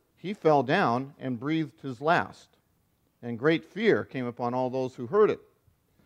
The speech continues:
The young men rose and wrapped him up and carried him out and buried him. After an interval of about three hours, his wife came in, not knowing what had happened. And Peter said to her, 'Tell me whether you sold the land for so much.' And she said, 'Yes,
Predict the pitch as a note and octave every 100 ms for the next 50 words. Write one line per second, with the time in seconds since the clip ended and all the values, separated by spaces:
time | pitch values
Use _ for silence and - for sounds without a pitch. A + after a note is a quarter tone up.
0 | _ _ _ - C#3+ F#3+ G#3 F#3 A3+ F#3+
1 | F3 C#3 D3+ F3+ F#3 D#3+ C#3 E3 E3+ G3
2 | D3+ C#3+ D3+ C3+ - D#3 E3 D3 A#2+ C3+
3 | C3+ A#2 E3+ F3+ G2+ D#2+ _ _ _ _
4 | _ _ _ _ _ _ - C#3 - D3+
5 | E3 G3 D#3+ D#3+ D#3+ D3+ C#3 C3+ - D#3+
6 | D3+ E3+ F3+ C#3 C3+ C#3 C#3+ B3 G3 _
7 | C3 A2+ G2+ A2 _ _ _ _ - D3
8 | F3+ E3 F#3 F3+ F3 F3+ E3+ G3 A#3+ A#2
9 | - _ _ _ _ - B2+ F3+ F3 D#3+
10 | E3 D#3 D#3 F#3+ C#3 - G#3+ A3+ G3+ D3+
11 | F3+ F#3 E3+ D#3+ - F3+ E3 D#3 D#3+ D#3
12 | D#3 - D3 D#3+ C#3+ B2 F#2 _ _ _
13 | _ _ C#3+ C#3 D3 - C#3+ C#3 F3 G#2+
14 | -